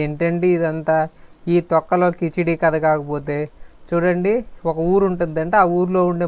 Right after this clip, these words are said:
మనుషులందరి దగ్గర ఈ అస్త్రాలు ఉంటాయంట. త్రిశూలం అంట, బ్రహ్మాస్త్రం అంట, తర్వాత గణేశాస్త్రం అంట. మనం పూజించుకునే ఆ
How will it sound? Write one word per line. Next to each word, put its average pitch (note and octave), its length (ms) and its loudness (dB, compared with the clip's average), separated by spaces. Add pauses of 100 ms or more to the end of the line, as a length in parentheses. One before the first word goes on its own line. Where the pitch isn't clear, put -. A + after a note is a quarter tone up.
మనుషులందరి E3+ 600 -4
దగ్గర F3 240 0
ఈ - 20 2 (100)
అస్త్రాలు E3+ 400 0
ఉంటాయంట. C3+ 460 -6 (520)
త్రిశూలం G#3 600 0
అంట, F3 120 -4 (120)
బ్రహ్మాస్త్రం E3 680 0
అంట, C3+ 180 -6 (400)
తర్వాత F3 400 2 (200)
గణేశాస్త్రం F#3+ 760 0
అంట. E3 140 -4 (160)
మనం E3+ 160 -2 (100)
పూజించుకునే F#3+ 680 -2 (920)
ఆ - 20 8